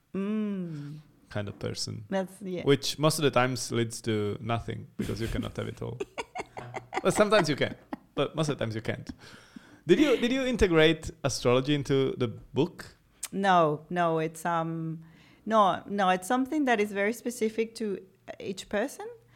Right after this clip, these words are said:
Speaker 2: Yes.
Speaker 1: So it's difficult to, but I have integrated astrology into my life and I'm bringing it to my personal brand.
Speaker 2: Okay.
Speaker 1: As in,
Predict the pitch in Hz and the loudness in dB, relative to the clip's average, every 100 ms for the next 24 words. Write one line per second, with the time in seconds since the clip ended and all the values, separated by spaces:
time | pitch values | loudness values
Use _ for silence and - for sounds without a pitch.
0 | - - - 196 185 190 208 220 220 - | -8 -6 0 4 4 2 -2 -2 -2 -2
1 | 208 196 190 196 180 202 - 247 247 - | 0 0 -4 -4 -4 -6 4 6 6 2
2 | 220 226 233 233 262 294 285 226 202 190 | 2 2 2 0 0 0 -2 -2 -2 0
3 | 185 - 190 - 185 190 180 - 185 175 | -2 -6 -6 -2 -2 -2 -4 -4 -6 -8
4 | 180 165 175 170 165 170 170 - - 170 | -8 -4 -4 -2 -2 -4 -6 -10 -6 -4
5 | 170 170 165 208 214 196 185 185 180 175 | -4 -4 -4 -4 -4 -4 -6 -6 -4 -4
6 | 170 180 165 175 160 - 147 123 80 - | -4 -4 -4 -4 -6 -4 -4 -4 -6 -14
7 | - _ - - - - 190 190 196 180 | -20 _ -16 -14 0 2 2 0 -2 -2
8 | 180 | -4